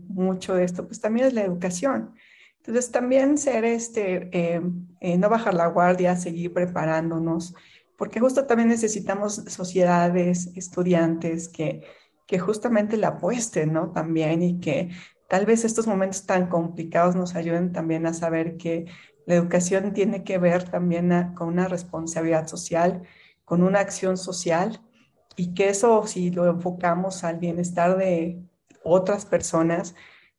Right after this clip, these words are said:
pues es mucho mejor, ¿no? Y lo vimos ahorita que si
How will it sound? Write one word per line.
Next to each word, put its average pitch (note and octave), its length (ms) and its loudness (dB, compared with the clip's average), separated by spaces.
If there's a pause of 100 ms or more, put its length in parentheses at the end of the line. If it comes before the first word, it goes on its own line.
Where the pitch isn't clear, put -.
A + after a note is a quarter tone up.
(100)
pues F3+ 220 2
es F#3 160 0
mucho G3 320 -2
mejor, E3+ 440 4
¿no? E3 380 2
Y F3+ 220 0
lo F3 240 4
vimos A3 400 0
ahorita F#3 460 0
que E3 100 -10
si E3+ 380 -6